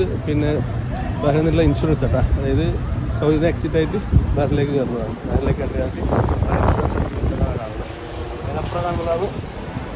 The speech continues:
സൗദിയിലേക്ക് പോകുന്നത്. ഇത് സൂപ്പർ മാർക്കറ്റ്, ബാക്കിൽ കയറിയിട്ട് നമുക്ക് ആ. നല്ല തിരക്കുണ്ട് കേട്ടോ. കാരണം പെരുന്നാൾ കഴിഞ്ഞിട്ട് ലീവ് കഴിഞ്ഞിട്ടെല്ലാം തിരിച്ച് സൗദിയിലേക്ക് കയറുന്നതിൻ്റെ തിരക്കായി കാണുന്നില്ല. ഇത് ബഹ്റൈൻ്റെ പാസ്പോർട്ടാണ്.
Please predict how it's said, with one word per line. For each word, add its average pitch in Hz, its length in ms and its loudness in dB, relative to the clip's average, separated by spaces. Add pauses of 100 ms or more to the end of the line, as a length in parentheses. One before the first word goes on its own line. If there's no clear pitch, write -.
(380)
സൗദിയിലേക്ക് 143 400 -2
പോകുന്നത്. 127 200 4
ഇത് 151 120 0
സൂപ്പർ 143 240 2
മാർക്കറ്റ്, 135 340 0 (340)
ബാക്കിൽ 123 300 -4
കയറിയിട്ട് 123 280 0
നമുക്ക് 113 200 0 (1000)
ആ. - 40 0 (1200)
നല്ല 151 400 -2 (140)
തിരക്കുണ്ട് 131 320 -2
കേട്ടോ. 110 180 0
കാരണം 120 240 2
പെരുന്നാൾ 123 380 0
കഴിഞ്ഞിട്ട് 131 360 0
ലീവ് 120 140 0
കഴിഞ്ഞിട്ടെല്ലാം 123 420 0 (440)
തിരിച്ച് 117 300 0 (340)
സൗദിയിലേക്ക് 117 540 -2
കയറുന്നതിൻ്റെ 110 420 -4
തിരക്കായി - 380 -2
കാണുന്നില്ല. 92 300 -4 (680)
ഇത് - 160 -2
ബഹ്റൈൻ്റെ 113 400 2 (360)
പാസ്പോർട്ടാണ്. - 460 -2